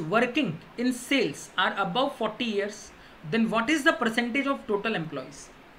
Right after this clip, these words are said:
ध्यान से समझना, ये कह रहा है employees working in sales are above forty years is what percent of the total employees who are above forty years working in the company। ठीक है, तो देखिए सेल्स में काम करने वाले फ़ोर्टी ईयर से ऊपर वाले लोग कितने हैं, थर्टी सिक्स परसेंट है।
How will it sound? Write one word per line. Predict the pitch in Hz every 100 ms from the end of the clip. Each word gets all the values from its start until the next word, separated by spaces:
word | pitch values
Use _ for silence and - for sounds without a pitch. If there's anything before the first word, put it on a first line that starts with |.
| - - - - - -
ध्यान | 160 196
से |
समझना, | 208 202 196 208 - - - -
ये | 220
कह | 233
रहा | 240
है | 359
employees | 220 220 226 233 302 220
working | 202 220 302 311
in | 302 -
sales | 226 254 262
are | 262 208
above | 226 254
forty | 226 220 247 226
years | 254 262 240
is | 175 165
what | 254 277 269
percent | 254 262 226
of | 185 - - - - 180
the | 226
total | 240 233 302 254
employees | 226 233 294 175
who | 214
are | 269 -
above | 214 180 262 320 -
forty | 240 - 262 247
years | 262 190
working | 175 196 269 277
in | 226
the | 233
company। | 240 247 220 147 - - - - - - -
ठीक | 175
है, | 294
तो | - - - 220
देखिए | 262 320
सेल्स | - - 254 311 311
में | 330 330
काम | 254 269
करने | 269 262
वाले | 254 233 254
फ़ोर्टी | 208 - 269
ईयर | 254 240
से | 269
ऊपर | 226 240
वाले | 240 247
लोग | 226 226
कितने | 220 233
हैं, | -
थर्टी | 202 220
सिक्स | 254 -
परसेंट | 226 226 233 226
है। | 226